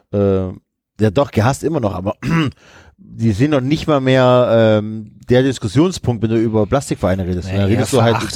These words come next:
Speaker 1: tatsächlich
Speaker 2: als
Speaker 1: über
Speaker 2: gehasst.
Speaker 1: Ja, aber wenn du, wenn du die Diskussion aufmachst und sagst, warum solche Vereine scheiße sind, dann redest du halt tatsächlich am Beispiel Leipzig und am Beispiel Wolfsburg, warum diese Vereine scheiße sind.
Speaker 2: Ja, weiß ich nicht. Ich,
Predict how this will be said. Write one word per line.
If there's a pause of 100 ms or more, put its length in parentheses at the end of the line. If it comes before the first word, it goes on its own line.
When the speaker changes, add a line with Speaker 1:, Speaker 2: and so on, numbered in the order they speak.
(100)
Speaker 1:
tatsächlich
Speaker 2:
als
Speaker 1:
über
Speaker 2:
gehasst. (600)
Speaker 1:
Ja,
aber
wenn
du,
wenn
du
die
Diskussion
aufmachst
und
sagst,
warum
solche
Vereine
scheiße
sind, (320)
dann
redest
du
halt
tatsächlich
am
Beispiel
Leipzig
und
am
Beispiel
Wolfsburg,
warum
diese
Vereine
scheiße
sind. (1900)
Speaker 2:
Ja,
weiß
ich
nicht.
Ich,